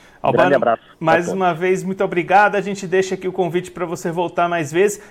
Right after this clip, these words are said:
Speaker 2: A gente seguir acompanhando o desenvolvimento dessas lavouras de trigo na região de São Borja. Um abraço, até a próxima.
Speaker 1: Ok.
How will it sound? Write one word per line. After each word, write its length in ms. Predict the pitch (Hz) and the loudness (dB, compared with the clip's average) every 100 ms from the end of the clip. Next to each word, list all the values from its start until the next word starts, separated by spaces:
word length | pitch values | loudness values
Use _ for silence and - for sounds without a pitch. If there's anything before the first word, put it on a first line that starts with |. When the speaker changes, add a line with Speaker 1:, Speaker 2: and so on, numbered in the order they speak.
| - | -2
Speaker 2:
A 80 | |
gente 200 | 160 185 | 0 0
seguir 300 | 185 220 175 | -2 -6 -2
acompanhando 600 | 226 226 208 208 190 185 | 0 0 -2 0 -2 -2
o 40 | 170 | -6
desenvolvimento 680 | 165 175 180 160 175 170 | -6 -2 -2 -2 -8 -8
dessas 300 | - 165 170 | -8 -6 -2
lavouras 400 | 165 165 165 165 | 2 2 2 -4
de 100 | 151 | -4
trigo 320 | 156 165 160 170 | -6 -4 -2 -2
na 100 | 165 | -2
região 380 | 151 156 160 160 | -2 -4 -6 -8
de 100 | - | -6
São 160 | 180 | -6
Borja. 400 | 151 143 135 131 | -2 -2 -2 0
Um 40 | 170 | 0
abraço, 420 | 160 160 170 170 | 2 4 4 4
até 100 | 175 | 0
a 60 | 165 | 2
próxima. 500 | 175 156 123 - - _ _ _ _ _ _ _ _ _ _ _ _ _ _ _ _ _ _ | 4 4 4 -2 -20 _ _ _ _ _ _ _ _ _ _ _ _ _ _ _ _ _ _
Speaker 1:
Ok. 340 | - 113 - | -2 0 -2